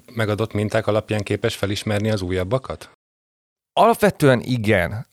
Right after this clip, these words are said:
Speaker 2: Többfajta gépi tanulási módszer van. Ö, ennek például egy, egy, az egyik legszofisztikáltabb változata a, a, a neurális hálózatok, ö, alapján működő, a, a deep learning.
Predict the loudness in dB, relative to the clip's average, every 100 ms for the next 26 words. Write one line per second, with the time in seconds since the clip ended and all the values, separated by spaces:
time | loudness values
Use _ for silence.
0 | -2 0 2 2 2 0 0 -2 -2 0
1 | 0 -2 -4 -4 -6 -2 0 2 4 4
2 | 2 -6 -10 2 4 4 4 0 2 2
3 | 4 4 2 -2 -2 0 2 2 0 -2
4 | -4 -4 -4 _ -20 -16 -6 -4 -2 -2
5 | -2 -2 0 0 0 0 -2 2 2 2
6 | 2 2 0 0 -2 -2 0 0 2 0
7 | 0 -2 -2 0 2 0 -4 -8 -8 -10
8 | -8 -6 -4 -2 -2 -2 -2 0 -2 -2
9 | -2 0 0 0 -2 -6 -6 -4 -4 -4
10 | 2 4 4 4 0